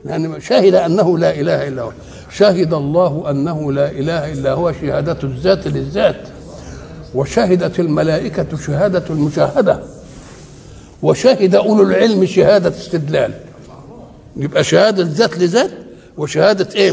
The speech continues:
مشاهدة، وشهادة إيه؟ ولذلك: "شهد الله أنه لا إله إلا هو"،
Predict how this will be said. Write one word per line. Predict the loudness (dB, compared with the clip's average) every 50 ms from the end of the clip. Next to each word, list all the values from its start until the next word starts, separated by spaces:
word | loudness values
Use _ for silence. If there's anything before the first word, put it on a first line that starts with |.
| 2 -2
مشاهدة، | -2 0 0 0 2 2 4 2 2 0 0 -10 -18 -18 -18 -12 -8
وشهادة | -8 -6 -4 -4 -2 2 2 2 2 0 -4 -2
إيه؟ | 0 4 4 4 4 2 -6 -16 -16 -18 -18 -18 -18 -18 -16 -16 -16 -16 -10 -6
ولذلك: | -4 -2 -2 -2 -2 -4 -4
"شهد | -2 0 2 2 2 2 2 2
الله | 0 0 2 2 2 2 2 -2 -6 -4
أنه | -2 0 0 0 0 0 -2 0 2
لا | 4 4 4
إله | 4 4 6 6 6 6 6 4 2
إلا | 2 2 0 -2
هو"، | -2 -2 -4 -6